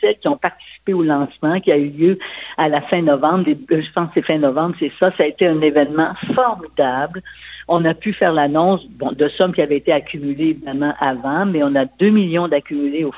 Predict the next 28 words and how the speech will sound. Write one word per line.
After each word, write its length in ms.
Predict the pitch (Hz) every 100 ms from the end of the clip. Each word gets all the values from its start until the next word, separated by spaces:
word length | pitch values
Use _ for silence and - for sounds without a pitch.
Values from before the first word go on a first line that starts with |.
| -
fond. 320 | 131 139 220 - -
On 140 | - 160
est 180 | 147 -
très 220 | - 233
contents 400 | 175 147 143 123
de 60 | - -
ça. 260 | 139 147 202 - - - - - -
Et, 460 | 175 202 226 247 -
euh, 100 | 151
il 80 | 147
y 60 |
a 60 | 147
des 120 | 147
projets 420 | 143 170 165 202
qui 100 | 202
sont 220 | - 156 147
en 140 | 139
cours 360 | 127 226 254 208
et 60 |
qui 120 | 160 -
fonctionnent 460 | 254 240 - 214
encore. 400 | 143 131 123 - -
Je 60 |
vous 80 | 135
en 100 | 139
parlais 360 | 143 135 139 143
une 120 | 160
minute, 300 | 147 180 247